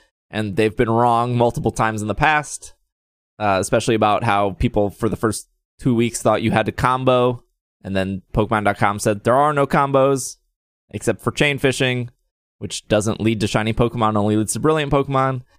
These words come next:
The interesting thing here with the Magikarps are they were all s-, the, the square shinies. And normally in raids, because they're static encounters, that raids are the same as Masuda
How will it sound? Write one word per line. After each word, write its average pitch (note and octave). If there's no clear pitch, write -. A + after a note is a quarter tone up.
The D3
interesting G3
thing D#3+
here D3
with B2+
the B2+
Magikarps C3+
are B2+
they C3+
were C3+
all D3+
s-, -
the, A#2+
the A#2+
square C#3+
shinies. -
And A2+
normally D#3+
in B2
raids, G#2+
because A#2
they're A2
static A#2+
encounters, G#2+
that A2
raids C3
are A2
the G#2+
same B2
as G#2+
Masuda B2